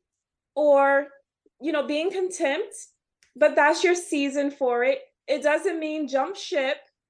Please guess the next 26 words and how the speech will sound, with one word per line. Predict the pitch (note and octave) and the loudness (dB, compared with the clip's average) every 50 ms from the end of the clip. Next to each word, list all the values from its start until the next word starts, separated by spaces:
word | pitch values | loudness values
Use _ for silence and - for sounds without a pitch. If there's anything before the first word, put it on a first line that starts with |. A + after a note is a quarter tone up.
| _ _ _ _ _ _ | _ _ _ _ _ _
right? | C4 B3+ C4 B3 B3 C4 D4 E4+ - - _ _ _ _ _ - | -8 -6 -4 -2 -2 -2 -4 -4 -6 -12 _ _ _ _ _ -16
It | - C4 | -12 -8
just | E4 E4+ E4+ - F#4 | -6 -8 -8 -6 -6
means | E4 D#4+ D#4 D#4 D#4 D#4 E4+ E4 D#4+ - _ _ _ - _ _ _ _ | -4 -2 -2 -2 0 -2 -4 -4 -8 -14 _ _ _ -20 _ _ _ _
continue | E4+ D#4+ D#4 D#4 - F4 E4+ E4+ F4+ F#4+ F#4+ F#4+ F#4 - - | -4 -4 -4 -2 0 0 2 2 4 4 4 2 2 0 -2
to | - F4 E4+ E4 | 0 2 2 2
strive | E4 - - - D#4 C#4+ C#4 C#4 C#4+ C#4+ C4+ C4+ | 0 -2 -6 -2 0 2 4 4 4 4 4 4
on | C4 B3+ B3 B3 B3 B3 B3 B3+ B3+ - _ _ _ _ - | 4 4 4 2 2 2 0 -2 -6 -12 _ _ _ _ 0
and | C4 B3+ B3+ B3+ C4 | 2 2 2 2 0
still | B3+ - - D4 D4+ E4 F#4 F#4 | -2 -2 4 4 4 6 4 0
find | - - D#4+ C#4+ C#4 C#4 C#4 C#4 C4 - | -2 -6 -6 -4 -4 -4 -2 -4 -4 -2
joy | B3+ B3+ A#3+ A#3+ A#3+ A#3+ A#3+ - - | 0 2 2 4 4 2 0 -2 -4
in | B3 B3+ | -6 -6
the | B3 A#3+ | -6 -6
little | A#3+ A#3+ D4 E4+ F4 E4+ D#4+ | -4 -4 -4 -2 -2 -4 -6
things. | D#4+ B3 G3+ E3+ C3+ - F#3+ G3 - - - - _ _ _ _ _ _ _ _ _ | -6 -6 -6 -6 -6 -8 -12 -16 -16 -18 -20 -20 _ _ _ _ _ _ _ _ _
And | B3 C4 C4+ | -4 -4 -2
eventually | C4 C4+ C#4 C#4+ C#4 - C#4+ C#4 C4+ C4 C4 B3+ | -2 -2 -2 -4 -4 -6 -6 -6 -4 -6 -6 -8
the | G#3+ G#3+ A3+ A3+ G#3+ G3+ | -4 -2 0 0 0 -2
great | G3+ G#3+ A#3+ C4 B3 A#3+ A#3 | -4 -2 -2 -2 -2 -4 -6
joy | A#3+ A#3 A3+ A3+ A3 G#3 | -4 -4 -2 0 0 -2
will | G#3 G#3+ G#3 | -2 -4 -6
come | - A#3 G#3+ G#3+ G3+ | -8 -10 -10 -8 -6
back | G3+ F#3 F#3 - - - - | -6 -6 -6 -10 -14 -10 -10
to | G3+ | -8
you. | F3 E3+ - F#3 F#3+ | -8 -8 -10 -12 -12